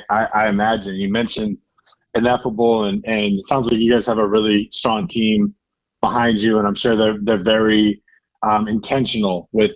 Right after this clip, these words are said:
with, you know, with every song that they put out and you kind of, the, you know, the plan for when to release things. And I'm curious, from a musician's perspective, is that side of the business frustrating for you? Or are you like, if you have this album done, are you like, "Let's just get it out to the people"? Or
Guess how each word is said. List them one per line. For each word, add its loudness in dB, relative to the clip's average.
with, 0
you 2
know, 2
with 4
every 4
song 0
that 0
they 2
put 0
out 2
and -4
you -10
kind -6
of, -2
the, -2
you 0
know, 0
the 0
plan -2
for -4
when 0
to 4
release 2
things. 0
And 2
I'm 4
curious, 2
from 6
a 8
musician's 6
perspective, 0
is 6
that 2
side -2
of 0
the 2
business 0
frustrating 4
for 4
you? 8
Or 8
are 6
you 4
like, 4
if 0
you 2
have 0
this -2
album 0
done, 2
are 0
you 2
like, 0
"Let's 2
just 2
get 2
it 2
out 0
to -12
the -8
people"? 0
Or 4